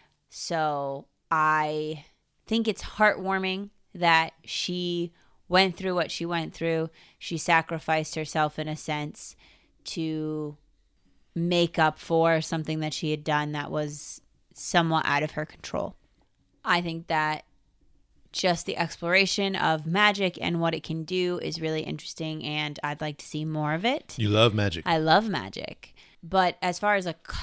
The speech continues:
Speaker 1: character in the comics, I don't think I know enough about her to say what I think of her.
Speaker 2: Mm-hmm.
Speaker 1: I like her in this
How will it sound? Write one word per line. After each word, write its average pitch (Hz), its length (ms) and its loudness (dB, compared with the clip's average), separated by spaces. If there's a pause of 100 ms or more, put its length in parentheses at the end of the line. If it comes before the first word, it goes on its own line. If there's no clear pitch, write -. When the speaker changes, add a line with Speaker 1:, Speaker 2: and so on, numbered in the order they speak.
(120)
Speaker 1:
character 214 420 6
in 175 180 -2
the 170 100 -2
comics, 165 480 -4
I 165 60 0
don't 190 360 2
think 165 140 -6
I 165 80 -2
know 160 320 -2
enough 151 260 -8
about 151 360 -2
her 151 120 -6
to 147 140 -12
say 147 320 -6
what 147 240 -6
I 139 80 -6
think 151 360 -8
of 170 180 -4
her. 220 280 0 (280)
Speaker 2:
Mm-hmm. 117 160 -6 (680)
Speaker 1:
I 160 320 4
like 151 300 -2
her 156 160 -4
in 156 340 -6
this 151 340 -8